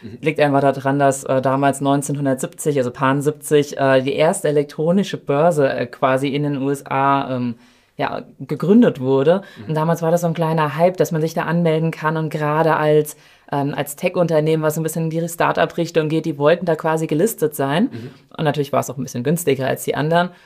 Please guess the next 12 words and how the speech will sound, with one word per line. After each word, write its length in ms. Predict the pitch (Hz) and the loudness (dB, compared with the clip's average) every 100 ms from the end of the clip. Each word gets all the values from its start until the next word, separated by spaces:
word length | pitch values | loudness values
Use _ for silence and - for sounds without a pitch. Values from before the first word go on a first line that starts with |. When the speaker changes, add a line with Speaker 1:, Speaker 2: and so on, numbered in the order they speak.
| _ | _
Speaker 2:
Und 100 | 160 | 0
dadurch 240 | 151 156 | 2 2
ist 200 | 160 180 | 2 -2
quasi 280 | - 160 160 | 0 2 2
so 140 | 156 147 | 2 2
ein 160 | 151 | 0
Tech, 380 | 151 170 170 - | 0 0 0 -8
äh, 60 | - | -4
eine 420 | 147 139 139 139 | 0 0 0 -4
Tech-Konzentration 880 | - 196 208 190 170 170 - 262 196 | -6 -2 0 -2 0 -2 2 2 4
damals 320 | 131 127 127 | 2 0 -2
entstanden. 500 | 135 - 131 - | -4 -2 -4 -4